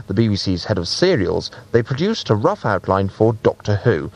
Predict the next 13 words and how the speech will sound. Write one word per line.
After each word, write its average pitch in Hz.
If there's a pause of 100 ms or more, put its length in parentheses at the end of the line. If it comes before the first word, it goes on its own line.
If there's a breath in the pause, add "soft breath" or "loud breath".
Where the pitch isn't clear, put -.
(220 loud breath)
a 95
mysterious 135
traveller 104
in 160
time 87
and 90
space, - (300 loud breath)
which 127
was 180
taken 196
up 117
by 87
writers 110